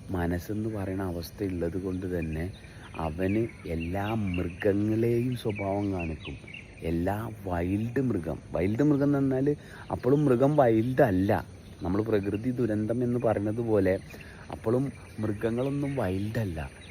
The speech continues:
കാരണം അവർക്ക് അവരുടേതായ ആ ഇൻസ്റ്റിങ്ക്റ്റിനനുസരിച്ചേ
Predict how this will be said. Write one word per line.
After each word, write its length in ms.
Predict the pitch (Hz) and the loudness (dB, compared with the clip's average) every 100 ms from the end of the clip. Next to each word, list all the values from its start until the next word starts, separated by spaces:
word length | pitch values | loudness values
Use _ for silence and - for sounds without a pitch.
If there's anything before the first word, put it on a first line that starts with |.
| - - | -16 -12
കാരണം 220 | 95 98 107 | -4 -2 0
അവർക്ക് 300 | 95 104 - 131 | -2 -4 -2 -4
അവരുടേതായ 800 | 107 104 110 120 120 123 113 110 110 101 | -2 -2 0 0 0 0 -2 -2 -2 -2
ആ 20 | 107 107 | -2 0
ഇൻസ്റ്റിങ്ക്റ്റിനനുസരിച്ചേ 1080 | 101 - - 107 104 120 107 98 107 107 | -2 -4 -4 -4 -2 -2 -2 -2 -4 0